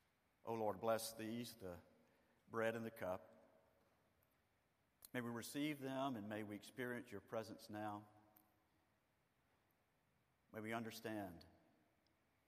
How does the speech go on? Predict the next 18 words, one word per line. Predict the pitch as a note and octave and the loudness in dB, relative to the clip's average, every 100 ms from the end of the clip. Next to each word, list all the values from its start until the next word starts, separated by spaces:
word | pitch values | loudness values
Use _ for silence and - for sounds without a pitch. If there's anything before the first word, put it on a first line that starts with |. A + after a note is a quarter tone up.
| _ _ _ _ _ _ _ _ _ - | _ _ _ _ _ _ _ _ _ -14
the | F#2+ | -2
depth | A#2 A#2 A#2 G2 | 2 2 0 -8
of | F2+ | -2
love | A2 G#2+ F2+ D#2+ - - - | 2 2 2 -4 -12 -18 -14
and | F2+ | -8
sacrifice | - A#2 - F2+ G2 F2+ F2 - - - - - _ _ _ _ _ _ G2+ | -2 0 -2 -4 -2 -2 -4 -10 -16 -20 -20 -20 _ _ _ _ _ _ -10
that | - | -6
you | C#3 B2 | -4 -2
have | A#2+ A2 G#2+ - - - - - _ _ _ _ _ _ _ _ _ _ | -2 -4 -6 -14 -20 -20 -20 -20 _ _ _ _ _ _ _ _ _ _
for | - F2+ | -12 -2
us, | G#2+ A2 - - - - - - - - - _ - | -2 -2 -6 -14 -18 -20 -20 -20 -20 -20 -20 _ -6
for | G#2 | 0
all | A2 A2 | 2 2
people, | - F#2+ - F#2+ G#2 - - | -2 -8 -10 -12 -14 -20 -12
for | G#2+ | -6
your, | A#2 C#3+ - - - | -4 -4 -8 -20 -12
for | A#2+ A#2 | -8 -6
your | C3 C#3 | -4 -4